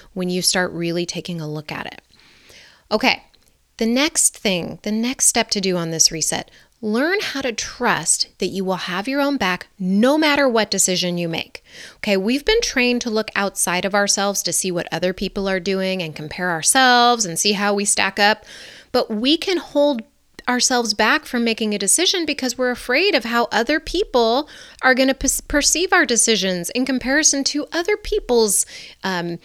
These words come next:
accomplishments or whatever they are. We've really gotta pay attention to how we feel.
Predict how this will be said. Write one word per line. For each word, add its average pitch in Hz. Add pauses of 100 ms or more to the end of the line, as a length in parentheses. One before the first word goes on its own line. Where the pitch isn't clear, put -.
(160)
accomplishments 208
or 208
whatever 233
they 233
are. 190
We've 254
really 294
gotta -
pay 285
attention 269 (300)
to 226
how 165
we 254
feel. -